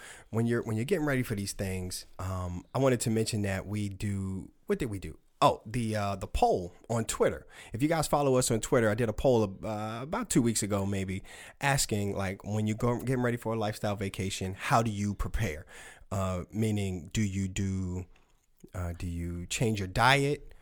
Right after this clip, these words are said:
Do you up your exercise? Um, or do you just say, "Fuck it, take me as I am"? And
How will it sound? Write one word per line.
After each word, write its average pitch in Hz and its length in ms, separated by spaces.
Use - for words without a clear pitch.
Do 104 80
you 87 260
up 113 260
your 95 400
exercise? 131 1200
Um, 90 380
or 104 260
do 101 160
you 107 220
just 117 220
say, 127 320
"Fuck 147 340
it, - 160
take 120 280
me 117 180
as 107 240
I 98 140
am"? 127 460
And 95 440